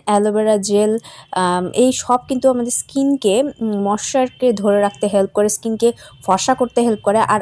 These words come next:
আলমন্ড অয়েল যদি তুমি মিক্স করো, আলমন্ড অয়েল কিন্তু আমাদের স্কিনে যে এজিং প্রসেস, সেটাকে স্লো ডাউন করতে হেল্প করে। তোমার স্কিনে যদি রিঙ্কলস, ফাইন লাইন্সের সমস্যা থাকে, এ, বলি রেখা, সেগুলোকে কিন্তু দূর করতে, কম করতে হেল্প করে, হেল্প করে। স্কিনে ইলাস্টিসিটিকে বাড়াতে হেল্প করে। স্কিন যদি লুজ হয়ে যায়, সেটাকে দূর করে। অ্যাকনে,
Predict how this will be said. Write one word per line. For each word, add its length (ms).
আলমন্ড 480
অয়েল 140
যদি 220
তুমি 220
মিক্স 280
করো, 280
আলমন্ড 580
অয়েল 180
কিন্তু 220
আমাদের 200
স্কিনে 380
যে 200
এজিং 400
প্রসেস, 340
সেটাকে 280
স্লো 280
ডাউন 240
করতে 260
হেল্প 180
করে। 180
তোমার 180
স্কিনে 380
যদি 220
রিঙ্কলস, 480
ফাইন 200
লাইন্সের 300
সমস্যা 420
থাকে, 300
এ, 80
বলি 320
রেখা, 260
সেগুলোকে 480
কিন্তু 300
দূর 300
করতে, 280
কম 240
করতে 260
হেল্প 360
করে, 200
হেল্প 320
করে। 200
স্কিনে 380
ইলাস্টিসিটিকে 1400
বাড়াতে 360
হেল্প 180
করে। 140
স্কিন 260
যদি 200
লুজ 400
হয়ে 140
যায়, 120
সেটাকে 340
দূর 180
করে। 300
অ্যাকনে, 320